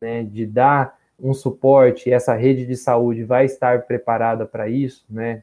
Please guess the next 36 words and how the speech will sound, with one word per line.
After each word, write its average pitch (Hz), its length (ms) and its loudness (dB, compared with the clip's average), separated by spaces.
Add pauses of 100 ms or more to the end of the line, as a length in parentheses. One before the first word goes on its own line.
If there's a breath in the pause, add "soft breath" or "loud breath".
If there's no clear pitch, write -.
Pode 110 220 -6
ser 120 140 -6
com 123 200 -6
os 117 120 -4
limites 123 640 -2
de 120 200 0
uma 135 340 4
ou 117 220 4
outra, 139 440 4 (400)
mas 156 140 -4
procure, 151 560 -2
faça 143 360 0
esse, 135 200 -8 (140)
esse 120 200 -12
diagnóstico, 120 1120 -4 (120)
procure 139 580 0 (240 soft breath)
estar 123 420 0
junto 120 440 -4
aí 117 240 -2
com 127 240 -6
o 135 40 -4
serviço 123 420 -4
de - 100 -16
saúde, 127 400 0
que - 80 -14
de 120 100 -6
fato 123 360 0
acho 120 200 -2
que 135 80 0
é 131 40 4
a 123 200 0 (380 soft breath)
principal 151 680 2
dica. 123 360 -2
E - 20 2
a 156 80 6
outra, 151 540 2